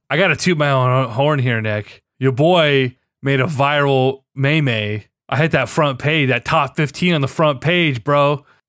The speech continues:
It was nuts. It was crazy. It was a whirlwind of an evening. <laughs>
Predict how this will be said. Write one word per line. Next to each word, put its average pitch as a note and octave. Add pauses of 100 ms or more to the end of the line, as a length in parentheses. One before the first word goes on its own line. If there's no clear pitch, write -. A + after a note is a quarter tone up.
It -
was C3
nuts. F3+
It D3
was C3+
crazy. G3+
It F#3
was E3
a D3+
whirlwind C#4+
of C4+
an C#4
evening. A#3+
<laughs> -